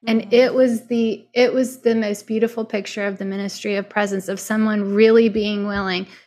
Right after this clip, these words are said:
Speaker 1: to overcome any fear of, like, "What do I do with this woman laying in the bed who can't
Speaker 2: <laughs>
Speaker 1: move?" And
Speaker 2: Mm.
Speaker 1: just being willing to literally get where I was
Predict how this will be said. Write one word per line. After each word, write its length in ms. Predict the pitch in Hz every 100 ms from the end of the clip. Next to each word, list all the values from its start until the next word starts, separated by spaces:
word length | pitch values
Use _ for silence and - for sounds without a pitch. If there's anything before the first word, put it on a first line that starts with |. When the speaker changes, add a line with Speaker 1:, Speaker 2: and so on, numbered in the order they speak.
| _
Speaker 1:
to 100 | -
overcome 420 | 226 226 226 220
any 260 | 196 214 220
fear 200 | - 214
of, 80 | 202
like, 220 | 196 190
"What 100 | 202
do 60 | 226
I 140 | 190
do 120 | 180
with 120 | 202 190
this 180 | 175
woman 260 | - 202 196
laying 240 | 190 185
in 120 | 185 175
the 80 |
bed 260 | 175 190 185
who 100 | 185
can't 320 | 175 190 165
Speaker 2:
<laughs> 140 | 185 185
Speaker 1:
move?" 320 | 170 156 208 _ _ _ _ _
And 380 | 247 254 240 202
Speaker 2:
Mm. 40 |
Speaker 1:
just 420 | 160 226 240 240 -
being 260 | 247 226
willing 220 | 220 214
to 240 | 208 214 202
literally 1300 | 190 190 233 254 - - 240 214 208 202 202 202 196
get 300 | 190 190 -
where 280 | 202 185 -
I 240 | 180 190
was 720 | 185 180 - - 107 208 -